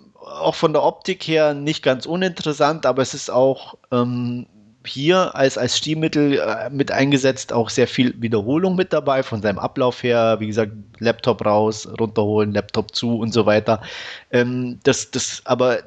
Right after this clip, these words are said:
im Gegensatz zu The Bling Ring, wo es mir eher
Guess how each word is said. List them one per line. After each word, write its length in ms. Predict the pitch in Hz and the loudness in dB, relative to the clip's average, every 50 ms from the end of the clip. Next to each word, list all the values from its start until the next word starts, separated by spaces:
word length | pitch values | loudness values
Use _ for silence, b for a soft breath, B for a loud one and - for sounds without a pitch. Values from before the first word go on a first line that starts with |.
| - - 147 139 117 117 - | -12 -20 -20 -20 -20 -14 -10
im 140 | - 131 127 | -8 -4 0
Gegensatz 420 | 127 147 156 156 147 139 135 - | 0 0 2 2 2 0 0 -2
zu 100 | - 131 | -2 -2
The 120 | 120 120 113 | 0 0 0
Bling 300 | 107 120 139 151 170 170 | 2 2 2 2 2 0
Ring, 260 | 165 180 180 165 139 | -2 -2 -2 -2 -2
wo 100 | 123 127 | -2 -2
es 260 | 123 - - - - | -2 -2 -6 -12 -12
mir 400 | 104 131 123 117 120 120 - - | -10 -6 -2 0 0 0 0 -2
eher 440 | - 123 120 120 117 113 110 104 | -2 2 4 4 4 4 2 -2